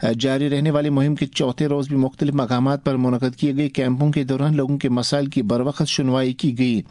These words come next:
जिला इंतजामिया कुपवाड़ा की जानिब से जिले के सभी तहसीलों में मुनक़द करदा इस तरह के प्रोग्रामों में लोगों की तरक्याती ज़रूरियात का जायजा लिया गया। जिले के तरक्याती कमिश्नर श्रीकांत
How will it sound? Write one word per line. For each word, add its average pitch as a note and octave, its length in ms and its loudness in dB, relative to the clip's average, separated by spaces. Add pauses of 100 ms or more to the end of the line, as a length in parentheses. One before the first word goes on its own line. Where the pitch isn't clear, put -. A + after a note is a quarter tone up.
(140)
जिला D3 260 0
इंतजामिया D#3+ 420 0
कुपवाड़ा D#3+ 380 -2
की E3+ 100 0
जानिब D#3 240 0
से D#3 160 0
जिले C#3+ 220 0
के C#3+ 140 -4
सभी C#3 280 0
तहसीलों C#3+ 540 0
में A#2+ 120 4
मुनक़द B2+ 380 0
करदा D3 360 0 (120)
इस - 120 -2
तरह C3 180 0
के C#3 160 -2
प्रोग्रामों C3+ 420 0
में C#3 160 2
लोगों B2 260 2
की C#3+ 160 -2
तरक्याती C3 560 0
ज़रूरियात B2+ 500 0
का C#3 120 -2
जायजा B2 300 0
लिया D#3 240 2
गया। G#2+ 280 0 (360)
जिले B2+ 260 2
के C3+ 120 -2
तरक्याती C3+ 580 -2
कमिश्नर C3 560 0
श्रीकांत C#3 680 0